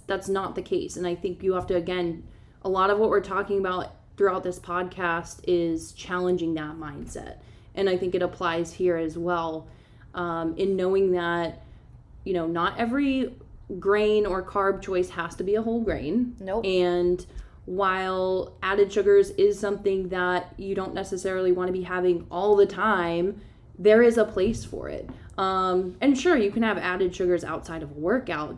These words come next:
Speaker 1: but this is the time where
Speaker 2: You
Speaker 1: th-, it's
Speaker 2: actually want that
Speaker 1: exactly what your
Speaker 2: instead
Speaker 1: body
Speaker 2: of
Speaker 1: is asking for.
Speaker 2: Yeah.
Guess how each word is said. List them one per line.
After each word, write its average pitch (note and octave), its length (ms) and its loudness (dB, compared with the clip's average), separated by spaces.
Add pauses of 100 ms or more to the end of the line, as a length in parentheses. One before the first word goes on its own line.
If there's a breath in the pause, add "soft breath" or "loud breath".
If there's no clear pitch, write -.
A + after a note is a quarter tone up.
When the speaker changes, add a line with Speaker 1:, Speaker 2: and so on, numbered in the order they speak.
(120)
Speaker 1:
but F#3 460 2
this G3 380 4
is B3+ 120 0
the G3+ 140 2
time F#3+ 500 -4
where E3+ 500 -2 (260 loud breath)
Speaker 2:
You G#3+ 120 8
Speaker 1:
th-, B3+ 120 10
it's - 100 6
Speaker 2:
actually F#3+ 300 2 (100)
want F#3 380 2
that A3 80 0
Speaker 1:
exactly A3+ 520 2
what G3+ 200 4
your G#3+ 100 10
Speaker 2:
instead F#3+ 80 8
Speaker 1:
body F#3 320 6
Speaker 2:
of F3 60 4
Speaker 1:
is E3+ 100 -6
asking - 480 -10
for. - 320 -6
Speaker 2:
Yeah. A#3 300 2